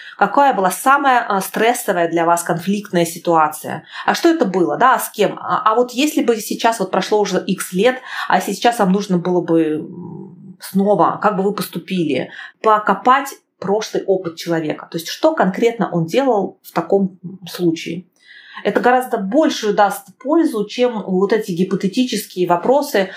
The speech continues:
А, «а представьте, если вам звонит клиент, он на вас накричал, а, что вы делаете?» То есть здесь, конечно, вы получите социально ожидаемые ответы. Не так, как человек будет вести себя на самом деле,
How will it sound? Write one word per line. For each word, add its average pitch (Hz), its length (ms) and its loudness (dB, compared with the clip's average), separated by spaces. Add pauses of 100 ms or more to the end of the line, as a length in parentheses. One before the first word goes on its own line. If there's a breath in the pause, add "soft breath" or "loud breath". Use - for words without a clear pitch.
(220 loud breath)
А, 185 480 2
«а 202 100 2
представьте, 196 580 0
если 208 400 -4
вам 190 240 0
звонит 165 320 -6
клиент, 262 400 0
он 190 80 2
на 165 120 0
вас 160 180 0
накричал, 262 640 0 (260 loud breath)
а, 165 180 2
что 170 200 -2
вы 151 100 -4
делаете?» 196 720 0 (200 loud breath)
То 220 60 -6
есть - 160 -10
здесь, 294 380 0
конечно, 254 460 2
вы 208 80 -2
получите 208 460 0
социально 196 500 0
ожидаемые 170 560 0
ответы. 165 520 -2
Не 240 200 0
так, 339 160 4
как 247 160 2
человек 185 240 0
будет 202 160 0
вести 185 240 -4
себя 165 240 0
на 165 120 2
самом 180 400 0
деле, 220 420 0